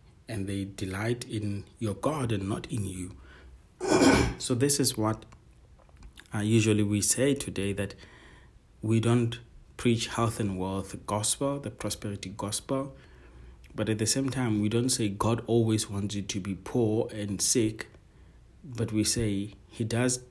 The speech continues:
provide bless-, blessings and he does give you blessings, so that the unbelievers may see that a call to the Christian life does not necessarily mean suffering, but suffering may come. And if it comes, we handle it better than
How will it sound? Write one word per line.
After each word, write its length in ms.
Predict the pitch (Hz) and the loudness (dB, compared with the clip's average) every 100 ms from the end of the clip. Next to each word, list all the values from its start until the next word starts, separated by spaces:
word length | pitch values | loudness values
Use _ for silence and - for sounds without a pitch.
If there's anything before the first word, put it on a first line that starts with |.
| - - | -20 -14
provide 500 | - 101 107 135 139 | -10 -6 -2 0 -2
bless-, 280 | 98 95 - | -6 -4 -6
blessings 680 | - 110 113 90 69 - - - - - - - | -2 -2 -2 -4 -6 -8 -8 -16 -20 -20 -16 -6
and 180 | 107 101 | -4 -2
he 120 | 101 | -4
does 400 | 107 110 110 - - | -2 -2 -2 -6 -4
give 220 | - 131 | 0 2
you 80 | 135 | 0
blessings, 600 | 104 101 - 95 80 - | -4 -4 -2 -4 -6 -8
so 180 | - 123 | -4 -2
that 240 | 104 101 - - - - - - | -2 -4 -10 -20 -20 -20 -12 0
the 140 | 139 | 2
unbelievers 580 | 143 131 123 113 113 - | 4 4 4 4 0 -2
may 140 | 95 | -2
see 240 | - 120 95 | 0 0 0
that 220 | 87 - - - - - - | -2 -6 -14 -20 -20 -16 -6
a 80 | 101 | -4
call 260 | - 143 | -2 -2
to 140 | 135 117 | 0 -2
the 80 | |
Christian 400 | 110 - - 110 | -2 -6 -4 -2
life 220 | 98 95 - | -2 -4 -4
does 200 | 117 160 | -2 -2
not 220 | 165 117 | -2 -4
necessarily 640 | 101 95 - 90 185 190 | -6 -4 -4 -2 0 0
mean 400 | 131 113 98 87 - - - - - | 2 0 -2 -6 -12 -20 -20 -20 -6
suffering, 640 | - 156 - 110 98 98 - - - - - - - | -2 -2 -2 -2 -2 -6 -12 -20 -20 -20 -20 -6 -2
but 180 | 113 | 0
suffering 380 | - 143 - 135 | 0 0 0 2
may 160 | 139 165 | 4 4
come. 360 | - 85 - - - - | 2 -6 -8 -14 -20 -2
And 100 | 120 | 2
if 140 | 120 117 | 4 2
it 100 | 113 | 0
comes, 440 | - 120 98 - | 0 2 0 -2
we 80 | 98 | 4
handle 280 | - 120 107 | 6 6 4
it 140 | 101 | 0
better 320 | 107 104 - | -2 -2 -4
than 360 | 98 98 92 | -6 -4 -6